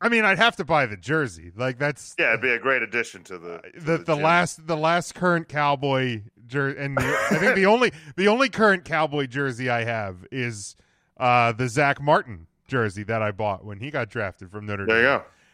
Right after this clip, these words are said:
Speaker 1: So, I mean, I would have to continue the tradition, but who, how, okay,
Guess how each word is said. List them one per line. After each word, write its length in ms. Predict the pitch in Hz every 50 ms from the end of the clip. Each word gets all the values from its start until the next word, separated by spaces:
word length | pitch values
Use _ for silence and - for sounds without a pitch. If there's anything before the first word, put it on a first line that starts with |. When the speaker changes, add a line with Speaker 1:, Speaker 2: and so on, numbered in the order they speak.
| _ -
Speaker 1:
So, 160 | - - 196
I 60 | -
mean, 160 | 160 160 156
I 80 | 147 135
would 160 | 127 110 101
have 300 | - 214 226 214 - -
to 360 | - 135 120 107 110 113 113 _ -
continue 400 | 135 127 113 139 139 135 135 127
the 100 | 123 113
tradition, 560 | - - 107 107 143 160 - - 123 101 98
but 280 | 90 120 113 107 104 _ _ _ _ _ _ _ _ _ _ _ _
who, 180 | - 240 - - - - _ _ - - -
how, 420 | - - 262 302 359 - 185 180 - 202 - - - _ _ - -
okay, 320 | 208 - - 262 208 113